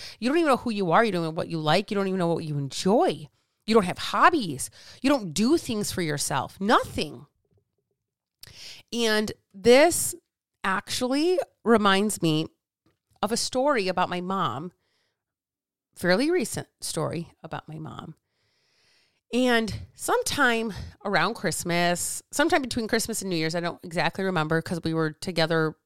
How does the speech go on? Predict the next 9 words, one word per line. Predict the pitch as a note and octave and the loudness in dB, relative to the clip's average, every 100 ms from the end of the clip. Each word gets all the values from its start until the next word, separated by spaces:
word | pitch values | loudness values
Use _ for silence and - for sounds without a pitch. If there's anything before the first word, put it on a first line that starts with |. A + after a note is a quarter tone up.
| _ | _
frequently | - E3 D#3 D#3 E3+ | -6 -6 -4 -6 -6
during | F3 E3 | -4 -4
this | E3+ F3 | -4 -4
time, | - D3 D3 E3 - _ _ _ _ _ _ _ - - - _ | -4 -4 -4 -6 -10 _ _ _ _ _ _ _ -20 -20 -20 _
she | - - A#3+ C#4+ | -6 -4 0 -2
had | - G#3+ F#3+ F#3 F#3+ - _ - | 2 2 2 0 -4 -14 _ -10
made | G3 G#3+ C4+ | -2 0 0
a | |
comment | D#4+ - G#3+ F#3 E3 F3+ - | -4 0 0 0 -4 -8 -10